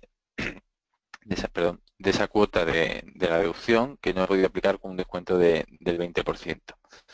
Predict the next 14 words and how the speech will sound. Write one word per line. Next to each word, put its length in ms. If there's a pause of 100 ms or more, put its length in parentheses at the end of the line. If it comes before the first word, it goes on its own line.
(480)
Sí, 280
y 100
con 100
el 80
límite 220
de 80
los 140
tres 160
millones 340
que, 320
que 100
también 240
aplica. 480
Por, 200